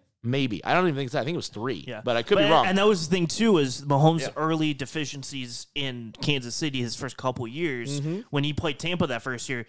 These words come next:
Speaker 2: they scored zero points in the A F C Championship game against
Speaker 1: Right.
Speaker 2: Dan-, against,
Speaker 1: <laughs>
Speaker 2: against, uh, the Patriots the
Speaker 1: Right.
Speaker 2: first year,
Speaker 1: Yeah.
Speaker 2: and then they went on to end up scoring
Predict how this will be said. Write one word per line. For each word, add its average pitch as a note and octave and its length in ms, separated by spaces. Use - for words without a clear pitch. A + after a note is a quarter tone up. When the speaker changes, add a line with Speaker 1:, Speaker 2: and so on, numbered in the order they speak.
Speaker 2:
they E3+ 80
scored F3+ 240
zero D3+ 360
points D3 300
in B2+ 80
the A#2 80
A A#2 40
F G#2+ 60
C A#2 80
Championship G#2+ 480
game C2+ 260
against F3 180
Speaker 1:
Right. A#3+ 80
Speaker 2:
Dan-, - 140
against, D3+ 300
Speaker 1:
<laughs> - 100
Speaker 2:
against, D3 460
uh, B2+ 280
the A2+ 100
Patriots C#3+ 520
the D3 60
Speaker 1:
Right. F3+ 140
Speaker 2:
first C#3+ 220
year, G3 240
Speaker 1:
Yeah. C#3+ 180
Speaker 2:
and E3 160
then F3 120
they E3+ 100
went E3 180
on D#3+ 160
to D3 240
end D3+ 220
up D3+ 160
scoring C3+ 680